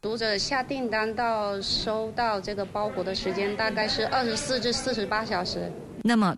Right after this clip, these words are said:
Speaker 2: 图书快递到家里的费用怎么收呢？据了解，飞鸽图书的物流配送费用三本以下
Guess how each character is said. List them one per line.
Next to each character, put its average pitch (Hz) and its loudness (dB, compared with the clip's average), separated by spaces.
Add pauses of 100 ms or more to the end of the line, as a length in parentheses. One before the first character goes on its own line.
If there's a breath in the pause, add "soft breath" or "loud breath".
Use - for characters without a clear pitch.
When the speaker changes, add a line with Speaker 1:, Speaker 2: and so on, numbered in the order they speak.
Speaker 2:
图 220 0
书 269 2
快 285 -2
递 254 2
到 240 2
家 269 0
里 277 2
的 185 2
费 214 2
用 185 4
怎 170 -2
么 - -4
收 196 2
呢？ 160 4 (520 loud breath)
据 240 0
了 196 4
解， - 0
飞 247 0
鸽 247 2
图 196 -2
书 226 0
的 185 2
物 262 0
流 180 2
配 208 0
送 190 0
费 180 2
用 156 0
三 294 0
本 269 0
以 147 -2
下 196 0